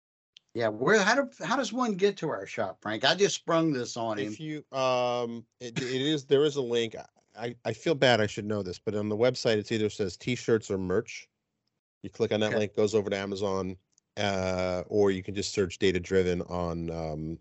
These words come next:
Speaker 2: on Amazon, and will come up as a store. We have, like, five or six different types of shirts.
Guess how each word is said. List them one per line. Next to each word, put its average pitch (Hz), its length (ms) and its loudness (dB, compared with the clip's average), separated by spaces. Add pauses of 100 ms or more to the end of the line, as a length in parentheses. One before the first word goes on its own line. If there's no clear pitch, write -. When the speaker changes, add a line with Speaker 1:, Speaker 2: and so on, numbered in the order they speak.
(140)
Speaker 2:
on 90 100 -2
Amazon, 82 540 -2
and 82 260 -4 (100)
will 87 160 0
come 87 240 -4
up 85 180 0
as 85 100 -2
a 85 40 -4
store. 80 440 0 (400)
We 123 120 4
have, 139 260 6
like, 117 140 8
five 107 280 4
or 107 40 -2
six - 200 -8
different 98 300 -6
types 95 200 -4
of 90 60 -10
shirts. 90 540 -2